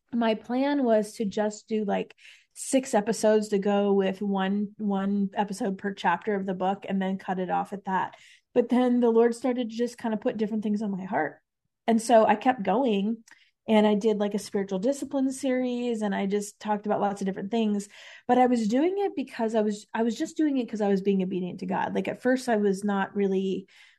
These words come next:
putting much more than what I had to into it. And then March of last year, I don't even remember what the sermon was about, but we were sitting in church, and our pastor had passed out, like, these little index cards and pencils,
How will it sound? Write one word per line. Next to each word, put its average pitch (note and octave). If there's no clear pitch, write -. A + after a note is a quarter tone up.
putting G#3+
much -
more G3
than F#3+
what F#3
I F3
had F#3
to F#3+
into F#3+
it. -
And G#3+
then G3+
March A3+
of A#3
last G3
year, G3
I A#3
don't A#3
even C4
remember A3
what G#3
the G#3
sermon G3+
was F#3+
about, F#3+
but G#3+
we A3
were A3
sitting B3
in A3
church, G3+
and -
our F#3
pastor A3+
had F#3+
passed G3+
out, -
like, G3
these G3
little G3
index F#3+
cards F#3+
and F#3+
pencils, F#3+